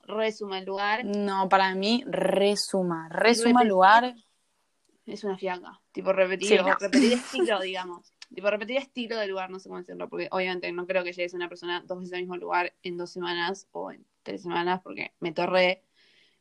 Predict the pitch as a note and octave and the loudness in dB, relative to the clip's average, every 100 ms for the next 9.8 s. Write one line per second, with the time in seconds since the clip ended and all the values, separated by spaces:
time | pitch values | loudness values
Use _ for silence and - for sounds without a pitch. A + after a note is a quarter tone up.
0 | - G3+ G3 G3 G3+ F#4 - E4 F3+ C#4 | 0 6 6 4 -2 -4 -2 -2 -2 -6
1 | - - - _ - - - - - C4+ | -6 -10 -10 _ -12 -10 -10 -10 2 8
2 | B3 G3+ G3 A#3 C#4 B3 A#3+ A#3 B3 A#3+ | 10 8 6 2 -2 -4 -6 -6 -4 -6
3 | A3+ G#3+ A#3+ A#3 B3+ G3+ G3+ G#3 A#3 B3 | -8 -10 -6 -6 -6 -10 -6 -4 0 0
4 | G#3+ A3 A3+ A3+ A3 A3 _ _ _ _ | 0 -12 -14 -14 -14 -16 _ _ _ _
5 | _ G3+ G#3 G#3+ G#3+ F#3 F#3+ G3 A#3 F#3+ | _ -14 -10 -8 -8 -10 -14 -16 -18 -18
6 | - - _ _ _ _ _ - F#3 F3 | -18 -20 _ _ _ _ _ -16 -14 -14
7 | F3 F3+ F#3 A3+ A3 G#3+ G3+ A3+ C4+ - | -18 -10 0 4 6 6 6 4 2 -10
8 | - _ - - _ _ _ _ _ _ | -20 _ -20 -20 _ _ _ _ _ _
9 | - F#3+ - F#3 F#3 G3+ A3+ - | -8 -8 -4 -4 -2 0 0 -2